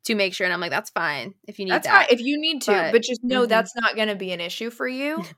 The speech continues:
Speaker 1: <laughs> No, you're
Speaker 2: Um,
Speaker 1: gonna actively advocate for cheating.
Speaker 2: Well,
Speaker 1: least
Speaker 2: but
Speaker 1: that's
Speaker 2: even
Speaker 1: what I
Speaker 2: then, you'll
Speaker 1: did.
Speaker 2: be
Speaker 1: It, you,
Speaker 2: okay.
Speaker 1: you'll be
Speaker 2: Um,
Speaker 1: okay. I was like, "Wow, my
Speaker 2: however, I
Speaker 1: morals
Speaker 2: was,
Speaker 1: out the
Speaker 2: yeah.
Speaker 1: window." <laughs>
Speaker 2: I'm not seeing an episode just on this
Speaker 1: Wow,
Speaker 2: one. I
Speaker 1: okay,
Speaker 2: don't
Speaker 1: I made that
Speaker 2: think.
Speaker 1: up.
Speaker 2: I know we've talked about
Speaker 1: Cool.
Speaker 2: it.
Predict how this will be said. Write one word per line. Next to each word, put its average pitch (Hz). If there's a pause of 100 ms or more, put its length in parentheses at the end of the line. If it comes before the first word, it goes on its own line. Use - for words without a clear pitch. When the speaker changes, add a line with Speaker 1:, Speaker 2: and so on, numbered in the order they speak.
(160)
Speaker 1:
<laughs> 202
No, 214
you're 226
Speaker 2:
Um, 285
Speaker 1:
gonna 302
actively 220 (100)
advocate 185
for 180
cheating. - (760)
Speaker 2:
Well, 262
Speaker 1:
least 254
Speaker 2:
but 254
Speaker 1:
that's 202
Speaker 2:
even 247
Speaker 1:
what 233
I -
Speaker 2:
then, 220
you'll 202
Speaker 1:
did. 202
Speaker 2:
be 202
Speaker 1:
It, 190
you, 247
Speaker 2:
okay. -
Speaker 1:
you'll 262
be 285
Speaker 2:
Um, 208
Speaker 1:
okay. 156
I 220
was 240
like, 202
"Wow, 196
my 226
Speaker 2:
however, 214
I 208
Speaker 1:
morals 180
Speaker 2:
was, 196
Speaker 1:
out 196
the 185
Speaker 2:
yeah. 160 (100)
Speaker 1:
window." 202 (100)
<laughs> -
Speaker 2:
I'm 233
not 359
seeing 196
an 160
episode 165
just -
on 78
this -
Speaker 1:
Wow, 202
Speaker 2:
one. -
I 202
Speaker 1:
okay, 214
Speaker 2:
don't 180
Speaker 1:
I 220
made 202
that 170
Speaker 2:
think. 165
Speaker 1:
up. - (600)
Speaker 2:
I 269
know 311
we've 339 (100)
talked 240
about 208
Speaker 1:
Cool. 208
Speaker 2:
it. 190